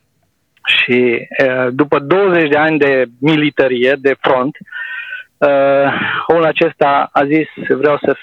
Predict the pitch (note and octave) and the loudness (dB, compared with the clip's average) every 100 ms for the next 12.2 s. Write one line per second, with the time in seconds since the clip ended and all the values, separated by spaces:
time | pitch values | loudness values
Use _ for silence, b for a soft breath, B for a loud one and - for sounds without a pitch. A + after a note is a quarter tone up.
0 | - D#3+ D3+ C#3 C3 B2+ - C3+ D3 C3 | -4 0 2 2 2 0 0 0 0 0
1 | B2 D3 - A#2 B2 B2 A#2+ A#2 A#2+ B2+ | 0 -2 -2 -2 0 0 -2 -4 -2 -4
2 | _ - B B B - C3+ C3+ D#3+ F#3 | _ -16 B B B -4 0 2 2 0
3 | G3+ G3+ F#3 F3 _ - E3+ D#3+ - G3+ | 2 2 2 0 _ -2 -2 -2 0 0
4 | G3+ F3 D#3+ D3 D3+ D#3+ D#3+ C#3+ D3 D3+ | 2 2 0 0 2 2 2 0 -2 0
5 | D#3+ - E3+ E3 D3+ C#3 D#3 - - C#3+ | -2 -2 0 0 0 2 0 -2 -2 0
6 | C#3 C3 B2+ B2 A#2+ B2+ D3+ - C#3 - | 2 0 0 -2 -2 0 -2 -2 -4 0
7 | C3 A#2+ E3+ - _ _ _ _ - - | -2 0 -4 -8 _ _ _ _ -6 -2
8 | - - D#3 C#3+ D#3 - - C#3+ D3 D3 | 0 0 0 -2 -10 -8 -2 0 2 2
9 | D#3+ - D#3 D3 C3 C3 F3+ - F#3+ F#3+ | 0 0 0 0 0 0 -2 -2 -2 0
10 | F3 - F3 E3 D#3+ F3 D#3+ D3 D3+ F#3+ | -2 -2 -2 -4 -6 -8 -6 -2 -2 0
11 | A3 F3 E3 D#3+ C#3+ D#3+ D3+ D3+ D3+ C#3 | -2 0 -2 0 -2 -2 -2 -2 -2 0
12 | C#3 | -2